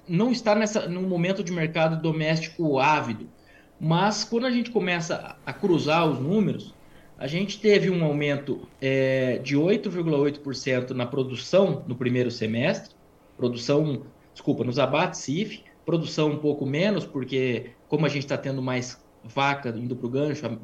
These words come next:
peso médio de carcaça diminui um pouco, mas vamos dizer, na casa aí de oito por cento de aumento de oferta de carne. É, um pouquinho menos, arredondando.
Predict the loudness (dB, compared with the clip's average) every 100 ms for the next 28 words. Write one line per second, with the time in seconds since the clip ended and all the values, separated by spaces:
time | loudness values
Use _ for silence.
0 | -4 -2 -2 -2 -4 -4 -6 -4 -6 -6
1 | -8 -6 -6 -4 -6 -2 -4 -4 -18 -20
2 | -12 -6 -4 0 -2 0 2 2 0 -10
3 | -20 _ _ -14 -6 -4 -2 2 2 4
4 | 4 4 2 0 0 -6 -6 -4 -4 -2
5 | -2 -2 -4 -4 -4 -2 2 2 0 -4
6 | -18 -18 -8 -6 -6 -12 -20 -20 -20 -20
7 | -12 -6 -4 -2 -2 -2 -4 -6 -10 -14
8 | -6 -2 0 0 -2 -6 -14 _ -2 4
9 | 4 6 4 2